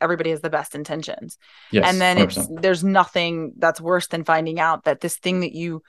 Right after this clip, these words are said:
Speaker 1: did or you researched is actually harmful or, you know, I mean, at,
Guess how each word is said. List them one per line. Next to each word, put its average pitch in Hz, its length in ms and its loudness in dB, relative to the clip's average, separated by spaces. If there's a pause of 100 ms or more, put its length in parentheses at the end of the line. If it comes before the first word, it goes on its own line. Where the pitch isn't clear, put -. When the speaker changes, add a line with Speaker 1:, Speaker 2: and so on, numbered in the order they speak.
(340)
Speaker 1:
did 185 360 4
or 170 100 2
you 170 160 -4
researched 165 760 0
is 160 120 -4
actually 160 300 -2
harmful 160 380 -2
or, 156 360 2 (280)
you 269 60 -4
know, 269 100 6
I 214 80 6
mean, 247 120 4
at, 214 160 4